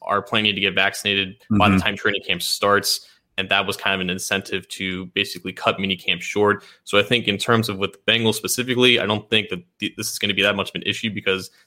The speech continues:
Speaker 1: the vast majority of the roster is probably going to be vaccinated by the time training camp starts, which is great because like those, like those protocols state, like, it's so much easier for an N F L team to operate in the way that they traditionally have when everyone or most of everyone is vaccinated. So I think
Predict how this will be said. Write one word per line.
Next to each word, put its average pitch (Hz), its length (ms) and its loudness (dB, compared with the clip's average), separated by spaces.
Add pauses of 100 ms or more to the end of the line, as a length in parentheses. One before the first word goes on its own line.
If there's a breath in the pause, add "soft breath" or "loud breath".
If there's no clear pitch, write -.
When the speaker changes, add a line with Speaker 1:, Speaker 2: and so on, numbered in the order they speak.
Speaker 1:
the 98 80 -12
vast 98 260 0
majority 101 380 -2
of 98 140 0
the 95 60 -4
roster 95 560 0 (220 soft breath)
is 180 100 -6
probably 139 360 2
going 113 220 4
to 107 40 0
be 104 100 2
vaccinated 98 720 2
by 95 80 2
the 90 120 -6
time 101 200 -2
training 95 240 -4
camp 87 180 -8
starts, 104 300 0
which 120 140 -4
is 117 80 -4
great 123 260 4
because 110 480 -2 (300 soft breath)
like 110 160 -4
those, 104 420 -2 (240)
like 92 220 -8
those 104 100 -4
protocols 110 480 2
state, 113 340 2
like, 90 280 -2
it's - 160 -4
so - 160 -4
much 104 240 -2
easier 101 360 0
for - 140 -10
an 101 60 -2
N 98 80 0
F 92 80 -6
L 95 80 0
team 107 340 0 (280 soft breath)
to - 200 -14
operate 104 440 4
in 101 60 -2
the 95 60 -2
way 101 160 2
that 98 140 -2
they 101 80 -4
traditionally 101 500 -6
have 104 300 2 (280 soft breath)
when 98 320 0
everyone 95 480 0
or 90 120 -2
most 98 320 -2
of 92 80 -4
everyone 95 320 -2
is 82 100 -8
vaccinated. 92 560 0
So 95 220 0
I 92 60 2
think 104 360 -2